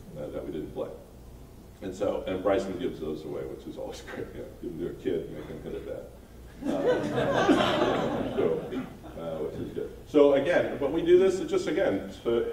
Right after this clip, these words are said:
it, maybe it does, maybe it doesn't work. We've proven that we know that it can affect you. Uh, you watch a guy on tour, he goes through a ball every two, three, or four holes.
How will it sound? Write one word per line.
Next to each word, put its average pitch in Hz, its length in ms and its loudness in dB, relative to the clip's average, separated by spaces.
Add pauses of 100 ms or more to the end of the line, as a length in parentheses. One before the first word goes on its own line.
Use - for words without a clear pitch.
(100)
it, 127 320 -4
maybe 135 360 8
it 170 100 6
does, - 260 8
maybe 135 200 6
it - 20 4
doesn't 139 180 6
work. 131 240 6
We've 131 180 2
proven 131 360 6
that 117 180 6
we 117 120 2
know 117 360 8
that 113 140 4
it 110 140 4
can 104 120 0
affect 135 380 2
you. 135 240 2 (480)
Uh, 104 540 6 (260)
you 117 160 4
watch 120 300 6
a 120 40 2
guy 123 300 6
on 107 180 2
tour, 147 400 6
he 120 120 2
goes 117 320 4
through 120 200 0
a 110 40 4
ball 110 340 6
every 110 160 4
two, 117 280 -2
three, - 180 -2
or 101 80 0
four 101 240 0
holes. 131 580 4